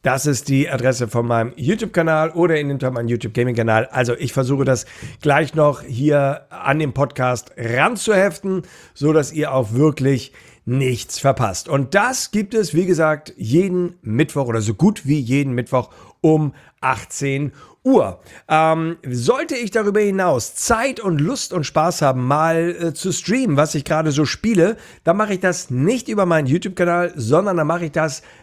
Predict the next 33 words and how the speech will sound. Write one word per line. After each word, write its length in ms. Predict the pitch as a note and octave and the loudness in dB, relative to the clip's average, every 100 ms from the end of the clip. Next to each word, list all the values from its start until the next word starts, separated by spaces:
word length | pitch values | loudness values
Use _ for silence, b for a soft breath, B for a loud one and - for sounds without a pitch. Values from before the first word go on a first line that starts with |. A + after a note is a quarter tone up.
| _ | _
exklusiv 680 | F#3+ - - E3 C#3+ F3 D#3+ | -6 -4 0 2 2 2 0
und 140 | C#3 | -4
ausschließlich 720 | C#3+ E3 - D#3 D3 D3+ C3+ | 0 0 0 -2 0 -2 -2
über 200 | D#3 C#3+ | 0 0
meinen 340 | C3 B2 G#2+ - | 2 0 -2 -6
Twitch-Kanal, 840 | - D4 - C#3 A2+ A2+ B2 E3+ | -2 -2 0 0 2 2 2 0
denn 120 | C#3 | 0
da 180 | C3+ D#3 | 0 0
sind 200 | D3+ C#3+ | -2 -2
die 180 | D3+ B2+ | -2 0
Videos 460 | D#3+ D#3 D3+ C#3 | 0 0 0 0
ja 100 | C#3 | -2
nur 160 | C#3 C#3 | -2 -4
vierzehn 420 | - E3 E3 D3 | -2 -2 -2 -4
Tage, 460 | B2+ C3+ C3+ C3+ C3 B B B - | -2 0 0 0 -2 B B B -4
äh, 80 | C#3+ | 0
abgespeichert 840 | - F3+ F#3+ - E3 E3+ D3+ D3 | 0 0 0 0 2 2 0 -2
und 100 | C#3 | 0
dann 340 | C#3+ D#3 D#3+ D3 | 0 0 -4 -4
verschwinden 440 | C#3 - E3 F3 | -4 0 0 2
sie 140 | C3 | 0
im 80 | C#3+ | 0
Nirvana. 640 | C#3 C3 B2 D#3+ C#3+ A2+ D3 | 0 0 2 2 0 -2 -2
Das 180 | C3+ | -2
möchte 240 | C#3+ F3 D#3+ | 0 0 0
ich 80 | C#3 | 0
halt 180 | C#3 | 0
nicht, 380 | B2+ E3 F#3+ - B B B - | 2 2 0 -8 B B B -4
dass 200 | C3+ - | -2 0
das 240 | D3 D#3 | 0 0
mir 220 | D#3+ D#3+ | -2 -2
passiert, 840 | D3+ D3 C3 - D#3 D#3 D3 - - - | 0 0 0 -2 2 4 2 0 -8 -2
ähm, 600 | C3 C3 C3 C3 B2 | 0 0 0 -2 -2